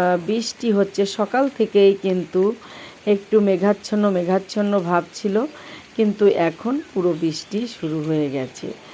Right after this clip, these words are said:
তো ভাবলাম একটু ভিডিওটা করে নিই। আমি, উম, ছাদে গিয়েছিলাম ফুল তুলতে, কিন্তু ফুলটা আমি আগেই তুলে নিয়েছি বৃষ্টিটা হওয়ার আগে আর কি।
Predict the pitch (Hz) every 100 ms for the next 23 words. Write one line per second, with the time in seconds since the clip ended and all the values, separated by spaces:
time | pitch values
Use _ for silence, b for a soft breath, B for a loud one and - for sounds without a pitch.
0 | B - 339 285 262 190 185 165 165 160
1 | - 269 185 170 160 147 151 - - 151
2 | 139 131 131 - B B B B - 185
3 | 202 196 196 196 190 185 - - - -
4 | 180 196 190 - 170 185 180 180 175 -
5 | 185 180 185 - 190 180 - 170 160 202
6 | 214 - B B B B B 196 185 165
7 | 208 262 - - - - B B B B
8 | B - - 247 294 370 370 285 196 208
9 | 220 208 175 190 185 190 185 - 240 262
10 | 339 - - 196 190 185 185 175 160 160
11 | 160 160 143 151 147 143 - - 156